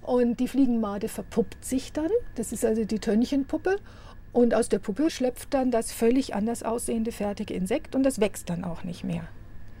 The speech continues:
Und da unten sieht man noch typisch für Fliegen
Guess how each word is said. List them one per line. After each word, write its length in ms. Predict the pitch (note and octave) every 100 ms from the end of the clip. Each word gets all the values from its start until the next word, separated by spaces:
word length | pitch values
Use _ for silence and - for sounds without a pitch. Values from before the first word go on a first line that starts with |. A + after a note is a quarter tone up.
| - - -
Und 140 | G3
da 60 | G3+
unten 240 | A3+ C4
sieht 160 | A#3 C4
man 160 | B3+
noch 320 | B3 B3+ - -
typisch 360 | - B3+ C#4 C4
für 160 | -
Fliegen 520 | A3 - G#3 B3 D#4+